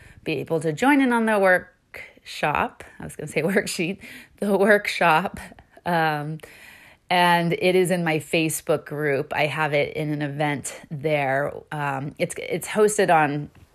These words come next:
you sign up on Eventbrite, but I have it, I created a Facebook event and the link's in there. So, um, hop on over to my Facebook group, Build Your Life Coaching Biz, and you'll find it in the event section there.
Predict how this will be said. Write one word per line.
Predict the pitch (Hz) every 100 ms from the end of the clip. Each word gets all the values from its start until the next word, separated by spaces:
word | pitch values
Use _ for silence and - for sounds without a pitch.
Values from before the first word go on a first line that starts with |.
| _ _ _ -
you | 180 180
sign | 196 175
up | 156 156
on |
Eventbrite, | 147 143 147 143 143 135 -
but | 143
I | 143
have | 147 147 139
it, | 120 -
I | 147
created | - 160 135
a | 135
Facebook | - 147 - 139
event | 147 131 123 117
and | 143
the |
link's | 139 143 147 -
in | 131
there. | 147 131
So, | 147 156 147 - -
um, | 156 147
hop | 147 202 208
on | 214
over | 190 175
to | 175 175
my | 147
Facebook | - 147 143 - -
group, | 143 139 -
Build | 147 139
Your | 143
Life | 139 135
Coaching | - 143 - 139
Biz, | 123 123 135 - - - - - -
and | 151 147
you'll | 147
find | 147 151 151
it | 151
in | 143
the | 147 139
event | 139 143 - -
section | 135 - - 127
there. | 127 87 107 151